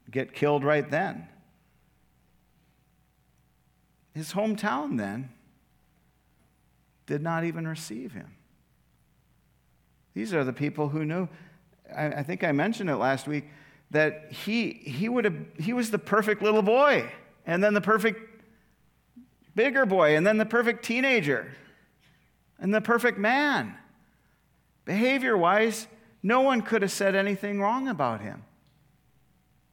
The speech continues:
But they did not receive him. Those who do receive him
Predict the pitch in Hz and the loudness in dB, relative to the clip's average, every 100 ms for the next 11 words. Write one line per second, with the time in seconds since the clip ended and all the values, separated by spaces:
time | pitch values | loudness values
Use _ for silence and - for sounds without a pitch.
0 | _ _ _ - 131 120 131 143 131 - | _ _ _ -10 -4 -2 -2 -2 -4 -6
1 | 117 - - 214 - - 101 _ _ _ | -12 -12 -12 -12 -14 -16 -20 _ _ _
2 | _ _ _ _ _ _ _ _ _ _ | _ _ _ _ _ _ _ _ _ _
3 | _ _ _ _ _ _ _ _ _ _ | _ _ _ _ _ _ _ _ _ _
4 | _ _ _ 113 123 123 107 135 143 - | _ _ _ -4 -4 -4 -4 -4 -6 -8
5 | 98 92 82 | -10 -12 -14